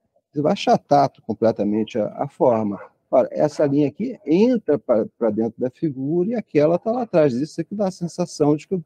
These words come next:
pescoço tá na frente e esse músculo que agarra ali atrás da, da nuca ficou lá atrás, né?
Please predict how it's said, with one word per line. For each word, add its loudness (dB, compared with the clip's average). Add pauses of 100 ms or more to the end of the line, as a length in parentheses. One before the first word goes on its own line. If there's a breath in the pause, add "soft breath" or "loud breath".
pescoço -4
tá 0
na 4
frente -4 (480 soft breath)
e 0
esse 2
músculo 2
que 0
agarra 4
ali 4
atrás 0
da, -4 (180)
da 0
nuca 0 (320)
ficou 2
lá 6
atrás, -2
né? -4